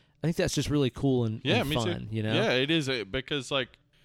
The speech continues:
Speaker 2: as I said, this doesn't have, like, this has, like, the deeper implication about humanity and about law enforcement and stuff, but, like,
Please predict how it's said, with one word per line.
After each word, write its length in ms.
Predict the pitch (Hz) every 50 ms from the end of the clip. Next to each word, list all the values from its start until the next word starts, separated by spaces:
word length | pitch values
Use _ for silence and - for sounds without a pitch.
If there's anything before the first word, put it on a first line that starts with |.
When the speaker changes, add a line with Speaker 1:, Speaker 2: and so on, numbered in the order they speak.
| _ _ _ _ _ _ _
Speaker 2:
as 140 | - 240 247
I 60 | 240
said, 300 | - - 185 202 185 147
this 160 | - 175 - -
doesn't 340 | - 226 208 214 214 - -
have, 300 | 131 135 147 160 143 127
like, 360 | 127 117 113 107 - - - _ _ _ _ _ _ _ _ _ _ _ _ _ _
this 160 | 165 185 -
has, 240 | - 233 226 214 180
like, 300 | 214 214 190 156 - -
the 100 | 135 160
deeper 560 | 143 117 113 156 170 180 - - 180 170 160
implication 800 | 156 147 147 143 147 127 - - 139 131 131 135 127 - 147 131
about 400 | 120 113 95 113 113 117 113 -
humanity 800 | - - 123 113 107 107 107 110 117 120 113 123 120 120 120 95
and 160 | 85 101 101
about 460 | 98 92 82 92 101 98 110 113 -
law 280 | - 113 110 117 117 120
enforcement 680 | 113 117 110 - 113 113 113 113 - - 123 120 120 120
and 120 | 120 113
stuff, 320 | - - 143 135 131 - - _
but, 200 | 135 127 - -
like, 320 | 117 127 127 - -